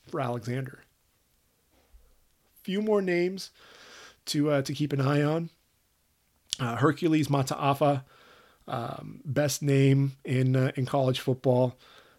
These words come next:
uh, out of Washington State. Forty-seven tackles for loss and twenty-two and a half sacks, um, including twenty-two and a half tackles for loss and ten and a half sacks,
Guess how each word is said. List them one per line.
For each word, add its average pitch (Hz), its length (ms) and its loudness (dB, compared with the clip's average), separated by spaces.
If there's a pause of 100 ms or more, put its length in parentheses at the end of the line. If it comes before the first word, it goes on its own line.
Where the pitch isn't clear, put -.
(120)
uh, 131 360 -6
out 127 100 -4
of 127 80 -2
Washington 123 460 -2
State. 123 440 -4
Forty-seven 147 580 2
tackles 139 320 -2
for - 120 -4
loss 131 280 2
and - 100 -14
twenty-two 143 400 0
and 139 100 0
a 123 40 -2
half 135 200 -2
sacks, - 640 -4 (600)
um, 139 680 -10 (1200)
including 147 640 4
twenty-two 147 420 2
and 139 100 2
a 127 40 2
half 127 240 -2
tackles 131 320 -2
for - 100 -4
loss 123 300 0
and 127 100 -12
ten 143 140 -2
and 135 100 2
a 127 40 0
half 123 180 -2
sacks, 127 480 -4